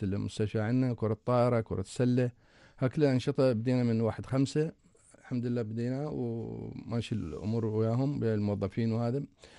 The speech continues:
آه، دائمًا هم من الساعة عشرة بعد صلاة التراويح يكونوا موجودين، الساعة واحدة من الليل كانوا يتمرنون.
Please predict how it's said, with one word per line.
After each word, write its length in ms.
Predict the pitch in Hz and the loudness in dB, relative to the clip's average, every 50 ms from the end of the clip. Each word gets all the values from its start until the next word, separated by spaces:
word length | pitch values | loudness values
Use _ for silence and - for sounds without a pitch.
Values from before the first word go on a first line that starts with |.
| - - - - - - | -20 -20 -20 -16 -10 -6
آه، 760 | 120 123 123 123 120 120 120 117 113 117 113 107 110 110 104 | -4 -2 0 0 0 0 0 0 0 0 -2 -2 -2 -2 0
دائمًا 360 | 113 131 160 170 160 143 139 | 4 6 8 8 8 8 8
هم 400 | 131 131 143 131 123 98 - - - | 8 8 8 6 6 4 0 -4 -4
من 80 | - | -2
الساعة 280 | 117 - - 131 120 104 | -2 0 0 0 0 0
عشرة 260 | 87 131 120 135 117 | 0 0 2 2 2
بعد 180 | 107 101 120 113 | 2 2 0 0
صلاة 220 | - 120 113 110 104 | 2 2 2 2 2
التراويح 460 | 107 - - 107 113 113 117 113 - | -2 -2 0 0 2 2 2 0 0
يكونوا 220 | 113 - 110 113 110 | -2 0 0 2 2
موجودين، 280 | 107 107 107 120 120 | 2 0 0 0 0
الساعة 640 | 113 - - 113 110 107 104 104 101 104 107 107 104 | 0 0 -2 -2 0 0 -2 -2 -4 -4 -4 -2 -4
واحدة 220 | 107 - 117 110 | -2 0 0 2
من 80 | 107 107 | 2 4
الليل 240 | 110 110 113 104 | 4 4 2 2
كانوا 200 | 107 - 98 92 | 2 0 0 0
يتمرنون. 560 | 95 95 - 110 104 107 110 107 104 98 87 | 0 0 0 0 0 2 2 2 2 0 0